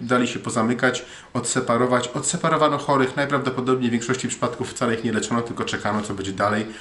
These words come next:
Po prostu zablokowano i wytłumiono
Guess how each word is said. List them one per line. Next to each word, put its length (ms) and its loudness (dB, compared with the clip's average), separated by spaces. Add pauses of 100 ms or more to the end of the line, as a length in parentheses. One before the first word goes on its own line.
(140)
Po 80 -16
prostu 280 -2
zablokowano 840 2
i 300 0
wytłumiono 880 0